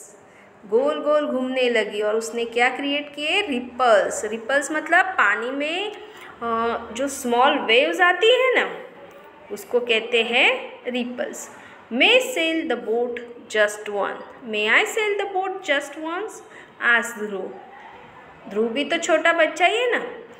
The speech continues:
तो उसकी भी इच्छा होगी। तो उसने सामने से जिया से पूछा कि "May I sail the boat just once?" क्या मैं एक बार तेरी boat चला सकता हूँ?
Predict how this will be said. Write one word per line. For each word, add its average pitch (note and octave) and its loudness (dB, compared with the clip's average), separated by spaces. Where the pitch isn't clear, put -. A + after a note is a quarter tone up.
तो A#3 0
उसकी A#3+ -2
भी F4 4
इच्छा F#4+ 2
होगी। F#4 4
तो A#3 -2
उसने A#3 0
सामने B3 0
से G4 2
जिया A#3 -2
से - -8
पूछा A#3+ 0
कि B3 0
"May G#3+ 2
I - -6
sail G4+ 6
the G#4 4
boat G4+ 2
just A#3 2
once?" D4 0
क्या B3+ 0
मैं B3 -2
एक B3+ -4
बार C#4 4
तेरी C#4 -6
boat C#4 -6
चला G#3 -6
सकता F4+ 0
हूँ? G4 -2